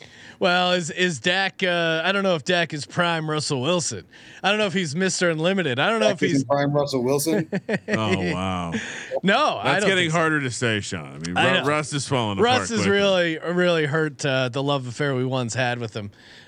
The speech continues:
Speaker 1: Uh, Bills Mafia Degen saying fourth is nine to one. Yes, we are
Speaker 3: Yeah.
Speaker 1: on Dallas.
Speaker 3: Pay attention.
Speaker 1: Fourth in the division. Serial. Uh,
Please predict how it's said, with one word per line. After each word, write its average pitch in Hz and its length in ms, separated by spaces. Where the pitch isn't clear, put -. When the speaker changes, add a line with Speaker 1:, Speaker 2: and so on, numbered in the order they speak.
Speaker 1:
Uh, 135 400
Bills 175 240
Mafia 170 320
Degen 160 400
saying 143 240
fourth 190 420
is 143 180
nine 143 280
to 131 80
one. 170 420
Yes, 127 380
we 135 140
are 127 100
Speaker 3:
Yeah. 104 140
Speaker 1:
on 147 280
Dallas. 135 400
Speaker 3:
Pay 123 200
attention. 104 340
Speaker 1:
Fourth 190 240
in 190 120
the 175 120
division. 175 400
Serial. 240 640
Uh, 156 320